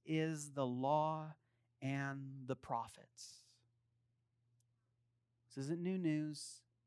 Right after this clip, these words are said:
This isn't new revelation. God's heart has always been, throughout the entire Bible,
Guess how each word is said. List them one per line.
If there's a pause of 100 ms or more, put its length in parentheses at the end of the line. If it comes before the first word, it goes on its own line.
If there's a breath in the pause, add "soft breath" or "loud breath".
(200)
This
isn't
new
revelation. (1500)
God's
heart
has (100)
always
been, (560)
throughout
the
entire
Bible,